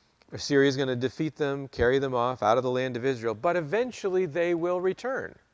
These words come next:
They'll seek the Lord, and they'll have David as their king. And this will be the latter days, or the last days.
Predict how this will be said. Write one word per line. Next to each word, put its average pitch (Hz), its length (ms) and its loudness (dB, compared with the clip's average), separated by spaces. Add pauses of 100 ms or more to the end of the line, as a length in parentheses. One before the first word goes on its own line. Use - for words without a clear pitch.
(1900)
They'll 156 140 8
seek - 280 0
the 202 120 4
Lord, 156 360 8
and 120 160 -2 (260)
they'll 160 160 4
have 135 280 2
David 156 500 4
as 147 280 2
their 180 160 0
king. 120 520 -2 (1700)
And 156 120 2
this 185 120 2
will 170 80 2
be 160 80 4
the 147 120 4
latter 185 440 6
days, 151 360 4
or 110 80 -2
the 120 100 0
last 147 440 0
days. 95 540 -2